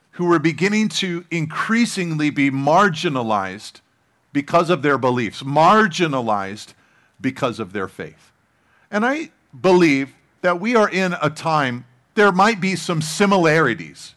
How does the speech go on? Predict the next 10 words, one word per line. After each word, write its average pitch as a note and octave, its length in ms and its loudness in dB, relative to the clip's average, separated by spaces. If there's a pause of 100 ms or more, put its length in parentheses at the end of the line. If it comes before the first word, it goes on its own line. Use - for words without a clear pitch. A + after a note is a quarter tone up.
between D3 440 -6
what C#3 180 0
we're G3 240 4
experiencing E3 840 -4
today B2 540 -2 (480)
and D#3+ 160 0
the E3+ 140 0
age F#3 460 4
that D3+ 240 -4
Peter D#3+ 520 0